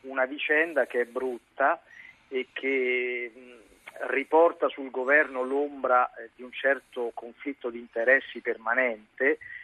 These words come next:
e con una facilità, eh, offerta alle opposizioni di cavalcare queste inchieste e anche di strumentalizzarle.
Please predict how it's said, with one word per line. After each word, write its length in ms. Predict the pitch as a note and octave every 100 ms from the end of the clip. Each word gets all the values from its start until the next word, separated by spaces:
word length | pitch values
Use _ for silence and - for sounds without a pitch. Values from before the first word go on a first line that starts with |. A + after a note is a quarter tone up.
| - - - _
e 260 | D3 G#3 G#3+
con 260 | - D#3 D#3+
una 440 | C#3+ B2+ A2+ G#2+ - _ - _ _ _ _ _ _
facilità, 920 | - C3 - C4+ C4 - D#3+ C#3 -
eh, 360 | - A2+ G#2+ G2+
offerta 600 | - - - D#3 C#3+ -
alle 100 | A#2+
opposizioni 800 | A#2+ - A#2+ D3 - C3 E3 C#3+ A2+
di 240 | B2 A#2 _ - _
cavalcare 1000 | - B2+ A#2+ B2 - D3+ D3+ B2 A2+ G#2+
queste 320 | - B2+ - D3
inchieste 560 | D#3 - D3 - A3+
e 40 | B2+
anche 280 | A2+ -
di 100 | A2+
strumentalizzarle. 1200 | - A2+ A2+ A2+ - G#2+ A2+ C3 B2+ A2 - -